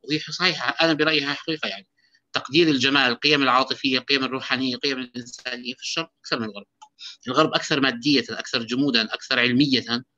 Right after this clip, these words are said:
ب-، بال-، بالمعنى ال-، بالمعنى العملي والمعنى الجامد نفس الوقت. فبالتالي، أوكي، التقدير، يعني، الهدية أجمل عندما تكون، يعني، ح-،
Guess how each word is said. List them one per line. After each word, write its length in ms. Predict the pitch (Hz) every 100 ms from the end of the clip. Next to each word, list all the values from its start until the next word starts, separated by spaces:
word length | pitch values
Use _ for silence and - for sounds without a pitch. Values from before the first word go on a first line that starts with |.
| _ _ _
ب-، 580 | 123 117 113 110 110 107
بال-، 200 | 113 110
بالمعنى 520 | 104 117 135 135 127
ال-، 540 | 123 120 117 117 113 110
بالمعنى 340 | 117 127 135
العملي 360 | 123 135 143 143
والمعنى 360 | 143 139 127
الجامد 360 | 117 120 113 104
نفس 200 | 107 -
الوقت. 140 | 107 - _ _ - _
فبالتالي، 500 | 131 120 160 156 151 -
أوكي، 180 | 170
التقدير، 640 | 139 - 147 127 170 170 147
يعني، 300 | - 117 117 _ - _ -
الهدية 600 | 123 120 123 175 170 156
أجمل 280 | 156 147 135
عندما 320 | 131 139 135
تكون، 180 | - 143
يعني، 240 | 135 131
ح-، 280 | 127 147 139